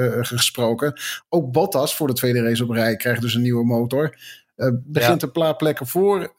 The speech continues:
Speaker 1: Verstappen. Maar hij komt helemaal niet zo naar voren. Als je, als je kijkt
Speaker 2: Nee.
Speaker 1: waar hij lag, al, eh, eh, eh, vlak voordat de race, eh, eh, voordat de, v-, vlak voordat de regen begon, dat was gewoon P veertien.
Speaker 2: Ja, het is,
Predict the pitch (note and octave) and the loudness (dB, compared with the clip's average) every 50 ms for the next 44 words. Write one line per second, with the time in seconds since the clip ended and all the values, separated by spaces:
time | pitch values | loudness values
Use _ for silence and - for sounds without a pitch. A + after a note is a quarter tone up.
0 | _ - - - C#3+ - - - A#2+ A2+ A2 - E3 E3 E3 - - - - - | _ -4 0 2 2 2 2 2 0 0 0 0 0 0 -2 -6 -10 -12 -12 -12
1 | - - _ _ _ _ - D3 D3+ D3 A#2+ - - - - - D#3+ F#3 G#3+ G#3 | -14 -18 _ _ _ _ 0 0 2 2 0 -2 -6 -6 -2 0 0 0 0 0
2 | - F3+ C#3+ B2 C#3 D3+ D3 C#3 D3 G3+ A3+ A#3+ B3 A#3 A3+ - A3+ A3 F#3 E3 | 0 0 2 2 2 2 2 2 2 2 2 2 2 2 2 2 2 2 2 0
3 | C#3+ - G#3 F#3 D3+ B2+ A2+ A2 G2+ - _ _ C#3 C#3 - D#3+ E3 E3 - C#3+ | 0 2 2 2 2 2 0 -2 -4 -8 _ _ -2 0 0 0 0 0 -2 -2
4 | - F#3 F3 E3+ D#3+ F3+ C#3+ D3+ D3+ C#3 C3 D3 F3+ G#3 G3 E3 C3+ C3 - - | -2 0 2 2 2 0 0 0 2 2 2 2 2 2 2 2 2 2 2 2
5 | F3 D#3+ - C#3+ C#3+ - - C#3 C#3 C3 - - C3+ C3 B2+ A#2+ G2 - - - | 0 0 2 2 0 0 0 0 0 0 0 0 2 2 2 0 -2 -4 -8 -10
6 | - - - - - - - - E3 D3+ C#3+ C3+ C#3+ B2+ C3+ C#3 C3+ C3+ B2+ - | -10 -4 0 0 2 2 2 0 2 2 2 0 0 0 2 2 2 2 0 0
7 | - C3+ C#3 C3+ C3 B2 B2 B2 B2 - - C3 B2+ B2 A#2+ - D3+ C#3+ B2+ C3+ | 0 0 0 2 2 4 4 4 2 2 2 0 0 0 0 0 0 2 2 2
8 | C3 A#2+ - - - B2 - D#3+ C#3+ - C#3 C#3 B2 A#2+ A2 C3+ F#3 G3 - F3 | 0 0 -2 -4 -6 -4 -2 -2 -2 0 0 0 0 2 2 2 0 2 0 0
9 | D#3 C3 A#2+ A#2+ G#2+ A#2 B2 - - - _ _ - G3+ F#3 - G#3+ G#3 G3 - | -2 -2 -2 -2 -2 -2 -4 -6 -12 -20 _ _ -2 0 0 0 0 -2 0 0
10 | G#3+ G#3 F#3 - - B3 B3+ B3+ A#3 A#3+ A3 D3+ A#2+ G2+ - - _ _ _ _ | 0 0 0 0 0 0 0 0 0 0 0 0 0 -2 -4 -8 _ _ _ _
11 | _ _ _ - A#2 A2+ G#2 G2 E2+ G#2+ A#2 A2+ | _ _ _ -14 -12 -10 -10 -12 -12 _ -14 -10